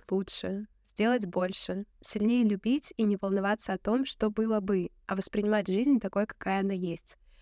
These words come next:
Поэтому, мне кажется, очень важно действительно анализировать, что ты сделал или не сделал в этом году, чтобы у тебя был просто второй шанс, новое дыхание, а, сделать то, чего ты не успел.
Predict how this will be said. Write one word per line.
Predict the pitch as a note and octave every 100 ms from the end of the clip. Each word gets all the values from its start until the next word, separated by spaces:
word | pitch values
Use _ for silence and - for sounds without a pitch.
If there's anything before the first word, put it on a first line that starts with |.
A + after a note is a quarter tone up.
| - _
Поэтому, | G#3 A3+ D#4+
мне | B3 G#3+
кажется, | A3+ -
очень | A3 - G#3+
важно | A3 G#3 G3 F#3 F3+
действительно | F#3+ G3+ - - G3 -
анализировать, | G#3 G3 G3+ G#3 F#3+ F#3
что | - A#3+
ты | A#3
сделал | F#3+ - G3 G#3+ G3+ F3
или | G3 F#3+
не | G3
сделал | F#3 G3 F#3+ F#3
в | F3+
этом | F#3+ F3+
году, | F#3 F3 D#4 F4
чтобы | - G#3+ G#3+
у |
тебя | A3+ A3
был | G#3
просто | - B3 C4 G#3
второй | - G#3 G#3+ G#3
шанс, | - G#3 B3+ G#4+ - - _ G#3+
новое | A3 G#3+ G#3+
дыхание, | F#3+ F3+ G#3 B3 E4 A3 F#3+ G3+ _ _ _ _ -
а, | F#3+ F#3 F#3 F#3 F#3
сделать | G#3 - A3 G3+
то, | - B3+
чего | - G#3
ты | -
не | G#3
успел. | G3 - - E3+